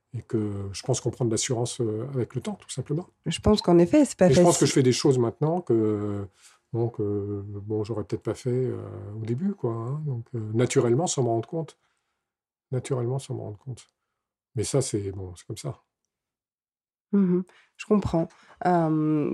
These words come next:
Speaker 2: parce que moi, je me dis toujours que, euh, aller à la rencontre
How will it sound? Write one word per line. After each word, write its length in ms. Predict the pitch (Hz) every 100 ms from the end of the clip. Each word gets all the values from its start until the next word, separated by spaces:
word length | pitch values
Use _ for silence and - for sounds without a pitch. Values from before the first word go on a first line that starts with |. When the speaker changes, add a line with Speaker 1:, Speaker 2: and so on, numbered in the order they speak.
| -
Speaker 2:
parce 200 | 175 -
que 80 | 190
moi, 220 | 175 202
je 120 | 190
me 100 | 175
dis 160 | 165 -
toujours 500 | 190 180 202 208 -
que, 240 | 185 160 - - - _ 170
euh, 760 | 160 156 151 151 151 147 147 -
aller 300 | 156 151 165
à 100 | 160
la 100 | 151
rencontre 440 | 143 147 160 160